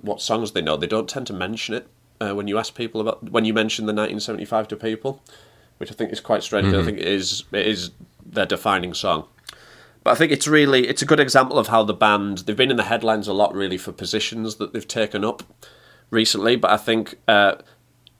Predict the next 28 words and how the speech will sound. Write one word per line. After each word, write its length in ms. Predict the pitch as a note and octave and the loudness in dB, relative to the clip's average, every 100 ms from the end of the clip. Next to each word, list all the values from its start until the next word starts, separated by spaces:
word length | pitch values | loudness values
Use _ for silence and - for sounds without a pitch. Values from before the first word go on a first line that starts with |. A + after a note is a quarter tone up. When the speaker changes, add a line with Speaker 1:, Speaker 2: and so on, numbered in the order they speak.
| _ - | _ -16
Speaker 1:
f-, 220 | - - - - C3 | -10 -10 -10 -20 -18
th-, 120 | G#2 - | -18 -8
they 140 | - A2+ | -2 0
clearly 400 | - C3+ A2+ G#2 | 4 4 4 4
share 480 | - G#2+ G2 F#2 | 4 6 6 4
my 240 | F2 G2 G2 | 4 2 2
worldview, 640 | F#2 F#2+ F#2 D#2+ D2 D2+ - | 2 -2 -2 -2 -2 -4 -6
which 180 | F2 - | -10 -6
is 80 | G2 | -2
obviously 600 | F2+ F2 - F2 E2 C#2+ - | -2 -4 -4 -4 -4 -8 -8
creating 300 | G2 F2+ F2+ | -2 0 -2
a 40 | |
certain 300 | - F#2+ E2+ | -2 -2 -2
bias, 600 | F#2 F2+ F2 E2+ - - - _ _ | 0 2 2 0 -2 -6 -8 _ _
um, 460 | E2 F2 E2+ E2+ E2 _ _ _ _ _ _ | -2 0 -2 -4 -12 _ _ _ _ _ _
in 120 | F#2+ | -8
terms 220 | F2 F2+ F2+ | -4 -4 -2
of 80 | |
my 120 | F2+ D#2+ | -2 -2
fandom 400 | G2 F#2 F2 E2 | -2 -2 -2 -4
of 160 | D2+ | -6
them, 240 | C#2+ D2+ - - | -8 -10 -12 -10
but 160 | - | -10
there's 140 | - G2 | -8 -8
nothing 260 | F#2 F#2+ | -6 -6
wrong 140 | F#2 F#2 | -4 -2
with 100 | F2+ | 2
that. 220 | G#2 | 2